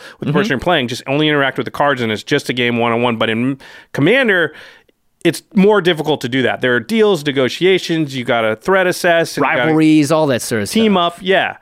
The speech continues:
Speaker 1: So it's not always about stuff and things, right? It's not always about losing weight or having more money. It's often
Speaker 2: Totally.
Speaker 1: about people. And it, if there's one thing we've taught you on this show, hopefully we've taught you,
Speaker 2: <laughs>
Speaker 1: um,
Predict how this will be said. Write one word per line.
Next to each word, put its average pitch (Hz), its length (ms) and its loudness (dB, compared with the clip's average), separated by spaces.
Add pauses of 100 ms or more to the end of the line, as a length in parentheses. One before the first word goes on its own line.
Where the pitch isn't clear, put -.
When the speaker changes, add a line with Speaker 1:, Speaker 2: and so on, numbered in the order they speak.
(300)
Speaker 1:
So 190 380 0
it's - 160 -2
not 320 120 4
always 262 200 2
about 165 180 0
stuff - 340 -2
and 120 160 -4
things, 101 460 -4
right? 110 160 0
It's 110 140 -4
not 139 120 0
always 127 200 0
about 110 300 -2
losing 117 400 0
weight 113 260 0
or 104 180 -2 (160)
having 120 340 -4
more 104 140 -2
money. 107 300 -2
It's 95 180 -10
often 165 360 0
Speaker 2:
Totally. 143 200 -4
Speaker 1:
about 135 400 -4
people. 156 520 -6 (640)
And 170 160 0
it, 196 200 0
if 202 160 0
there's 233 160 0
one 320 160 2
thing 311 140 2
we've 214 160 2
taught 160 200 -2
you 156 120 2
on 139 140 2
this 117 100 0
show, 127 380 0
hopefully 104 580 -4 (200)
we've 104 140 -6
taught 104 220 -6
you, 92 160 -4 (440)
Speaker 2:
<laughs> - 460 -16
Speaker 1:
um, 139 360 -2